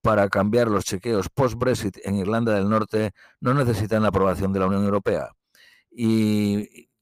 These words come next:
tres mil millones de libras serán invertidos en Irlanda del Norte si los partidos vuelven al Parlamento.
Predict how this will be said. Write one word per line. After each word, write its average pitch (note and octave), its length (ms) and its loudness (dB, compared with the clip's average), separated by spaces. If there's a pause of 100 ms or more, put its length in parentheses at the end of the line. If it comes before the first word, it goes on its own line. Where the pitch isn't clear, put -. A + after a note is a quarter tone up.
(220)
tres G#2+ 260 -2
mil A#2+ 160 0
millones A#2+ 300 2
de A2+ 80 2
libras B2 280 2
serán G#2+ 220 -2
invertidos G#2 520 -2
en F#2 80 -2
Irlanda G#2 280 -2
del G#2 120 2
Norte G#2 380 0 (320)
si - 180 0
los E3+ 180 6
partidos C3 680 2
vuelven F2+ 420 0
al F2+ 140 -2
Parlamento. F2+ 680 -2